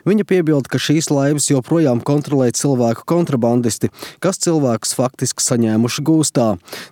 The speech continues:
Tāna norādīja, ka kontrabandisti ļaus migrantiem nokļūt uz sauszemes tikai pēc tam, kad par katru būs saņēmuši simt astoņdesmit līdz divsimt septiņdesmit dolārus.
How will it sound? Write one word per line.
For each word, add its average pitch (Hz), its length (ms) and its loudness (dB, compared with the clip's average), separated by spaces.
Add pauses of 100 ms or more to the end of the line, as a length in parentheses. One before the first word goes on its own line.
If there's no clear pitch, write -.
Tāna 117 240 4
norādīja, 147 600 2
ka 113 100 -4
kontrabandisti 139 840 0
ļaus 123 300 0
migrantiem 123 500 2
nokļūt 123 480 2
uz 151 160 0
sauszemes 123 560 0
tikai 123 300 -2
pēc 117 260 -2
tam, 175 220 0 (260)
kad 135 200 -2
par 123 180 -4
katru 147 340 -4
būs 156 320 0
saņēmuši 123 640 2
simt 135 300 0
astoņdesmit 127 680 0
līdz 127 300 0
divsimt 131 360 0
septiņdesmit 123 680 0
dolārus. 107 600 2